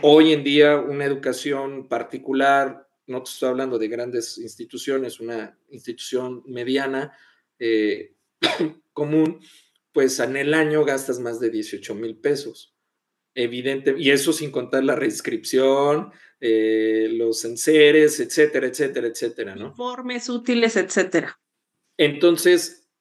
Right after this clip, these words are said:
Speaker 1: ahorita hubo una modificación que está en la propuesta, bueno, ya está en la, en la, en la, en la reforma donde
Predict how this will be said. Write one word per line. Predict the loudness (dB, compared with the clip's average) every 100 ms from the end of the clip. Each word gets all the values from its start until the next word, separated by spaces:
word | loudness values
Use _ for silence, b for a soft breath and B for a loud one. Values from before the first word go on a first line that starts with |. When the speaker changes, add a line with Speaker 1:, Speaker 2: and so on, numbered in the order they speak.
| _ 2
Speaker 1:
ahorita | 6 8 8 8
hubo | 6
una | 4 2
modificación | 2 0 -4 -6 -4 -2 -4
que | -4
está | -6 -6
en | -6
la | -6
propuesta, | -8 -10 -6 -6 -4 -6 -6
bueno, | -6 -8 -8 -12 -6
ya | -4
está | -4 -6 -6
en | -6
la, | -6 -8 -10
en | -10
la, | -8 -8 -10
en | -8
la, | -8 -8
en | -8
la | -6
reforma | -6 -2 -2 -2 -2
donde | -4 -2 0 -2